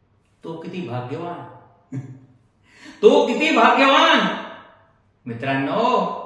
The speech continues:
ज्याच्या शिरावर पाय ठेवण्यासाठी प्रत्यक्ष भगवंत आतुर झालेले असतील, तो किती पुण्यवान,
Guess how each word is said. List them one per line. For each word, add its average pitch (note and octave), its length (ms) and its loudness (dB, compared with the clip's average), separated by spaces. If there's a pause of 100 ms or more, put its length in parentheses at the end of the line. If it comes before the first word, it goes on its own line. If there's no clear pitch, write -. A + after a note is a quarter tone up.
(760)
ज्याच्या A3 680 4
शिरावर A3 760 4 (1800)
पाय F#3 640 -2
ठेवण्यासाठी F3 960 -4
प्रत्यक्ष - 800 -8
भगवंत A3+ 680 -6
आतुर A#3 500 -4
झालेले E3 400 -6
असतील, F#3 560 -4 (420)
तो F3+ 120 -12
किती C#3 320 -12
पुण्यवान, G#2+ 680 -12